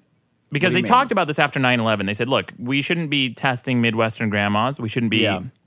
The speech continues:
Speaker 1: checking kids or any of these people. We should start profiling just people who look, uh, s-, uh, sketchy and ethnic." And which, by the way, at, right after nine eleven, I got flagged for random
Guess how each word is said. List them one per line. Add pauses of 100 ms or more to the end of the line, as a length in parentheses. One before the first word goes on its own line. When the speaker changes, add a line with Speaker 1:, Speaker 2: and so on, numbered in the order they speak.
(400)
Speaker 1:
checking
kids
or
any
of
these
people.
We
should
start
profiling (360)
just
people
who
look,
uh,
s-,
uh,
sketchy
and
ethnic." (180)
And
which,
by
the
way, (460)
at,
right
after
nine
eleven, (120)
I
got
flagged
for
random